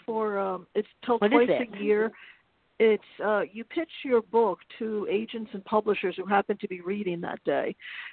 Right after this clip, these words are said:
Speaker 1: and
Speaker 2: Oh.
Speaker 1: if they, if they like what you, what you wrote, you go to, you know,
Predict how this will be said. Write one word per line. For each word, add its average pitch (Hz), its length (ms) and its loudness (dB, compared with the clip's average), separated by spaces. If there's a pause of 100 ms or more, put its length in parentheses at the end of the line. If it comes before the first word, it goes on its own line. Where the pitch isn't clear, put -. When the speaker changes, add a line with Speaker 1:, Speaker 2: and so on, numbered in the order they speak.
Speaker 1:
and 185 360 6
Speaker 2:
Oh. - 40 -2
Speaker 1:
if 202 100 6 (160)
they, 185 680 0 (220)
if 208 160 2
they 202 140 6
like 240 340 2
what 254 160 -2
you, 196 240 -16 (200)
what 185 140 -6
you 175 140 -10
wrote, 190 480 0 (400)
you 214 120 -8
go 208 220 2 (140)
to, 190 600 -2
you 185 80 -8
know, 170 160 -8